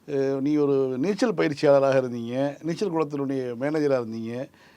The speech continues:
அஹ், நீ இதுதான் வந்து உங்களுக்கு இது, உங்களுக்கு எப்படி கல்யாணம் ஆச்சு, வளர்ந்தது, நீங்க எப்படி பணக்காரரானீங்க, நீங்க வந்து உங்க கையில இருக்கக்கூடிய சொத்துக்களோ, நீங்க இருக்கக்கூடிய வீடுகளோ உங்களுக்கு எப்படி கிடைச்சதுங்கிறத அதையும் சேர்த்துல பேசணும் நீங்க. அதெல்லாம் விட்டுட்டு நேரா வந்து வரீங்களே.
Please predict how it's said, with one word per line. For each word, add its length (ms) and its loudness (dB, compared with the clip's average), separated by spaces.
அஹ், 120 -2
நீ 180 -2
இதுதான் 420 6
வந்து 200 4
உங்களுக்கு 340 0
இது, 320 0
உங்களுக்கு 300 -2
எப்படி 280 0
கல்யாணம் 340 0
ஆச்சு, 280 -2
வளர்ந்தது, 440 -2
நீங்க 180 -2
எப்படி 220 0
பணக்காரரானீங்க, 920 0
நீங்க 260 2
வந்து 240 2
உங்க 220 0
கையில 100 2
இருக்கக்கூடிய 460 0
சொத்துக்களோ, 600 0
நீங்க 180 2
இருக்கக்கூடிய 360 0
வீடுகளோ 500 4
உங்களுக்கு 180 2
எப்படி 280 0
கிடைச்சதுங்கிறத 720 0
அதையும் 340 4
சேர்த்துல 340 8
பேசணும் 340 -2
நீங்க. 420 -4
அதெல்லாம் 340 10
விட்டுட்டு 280 2
நேரா 440 8
வந்து 260 8
வரீங்களே. 400 0